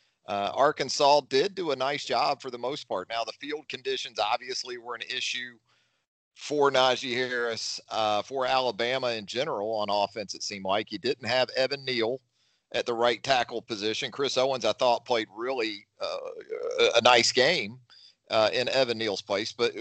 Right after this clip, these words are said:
we know what Evan Neal is capable of alongside Emil Ekiyor there on the right side of that offensive line. So you had some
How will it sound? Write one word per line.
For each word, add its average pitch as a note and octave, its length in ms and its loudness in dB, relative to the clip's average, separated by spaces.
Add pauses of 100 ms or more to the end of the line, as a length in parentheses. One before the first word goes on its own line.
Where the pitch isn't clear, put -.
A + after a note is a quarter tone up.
(100)
we D#3 120 -6
know D#3 180 4
what C#3 200 2
Evan A#2 300 0
Neal G2 480 -4
is G2 120 -12
capable G2 560 -4
of F#2+ 120 -2
alongside G2+ 600 -4
Emil G2+ 320 -6
Ekiyor F2+ 540 -6
there F2+ 300 -4 (420)
on A#2 140 0
the G#2+ 60 2
right A2 260 4
side A2+ 240 4
of G#2+ 60 0
that G#2+ 140 2
offensive G#2 520 -2
line. G#2 260 -4
So B2 140 -6
you C#3 160 -6
had E3 280 2
some D#3 200 -8